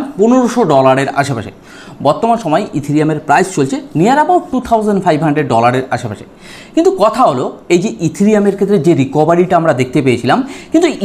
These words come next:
ইথেরিয়াম ব্লকচেনের উপর বেস করে যে সমস্ত অল্ট কয়েন বা মিম কয়েনগুলো মার্কেটে সারভাইভ করছিল, সেই সমস্ত অল্ট কয়েন বা মিম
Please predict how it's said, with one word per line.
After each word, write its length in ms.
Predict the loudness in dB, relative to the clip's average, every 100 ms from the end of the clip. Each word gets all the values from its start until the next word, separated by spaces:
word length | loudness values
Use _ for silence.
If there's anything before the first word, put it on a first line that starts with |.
| -2
ইথেরিয়াম 440 | 0 2 4 4 2
ব্লকচেনের 560 | 0 -2 -2 0 2 2 2
উপর 120 | 2 2
বেস 120 | 0 0
করে 120 | -4 -2
যে 60 | -2 -2
সমস্ত 260 | -2 -2 -6 0 2
অল্ট 160 | 2 2
কয়েন 160 | 0 2
বা 60 | 0 2
মিম 140 | 2 2
কয়েনগুলো 320 | 2 0 -4 -10 -14 -4 -2
মার্কেটে 260 | 0 -2 0
সারভাইভ 340 | 0 2 2 2 0
করছিল, 280 | 0 0 -2 -8 -20 -4
সেই 120 | -2 0
সমস্ত 260 | -2 -2 -2 0
অল্ট 160 | 0 0 0
কয়েন 180 | 0 2
বা 60 | 2
মিম 140 | 2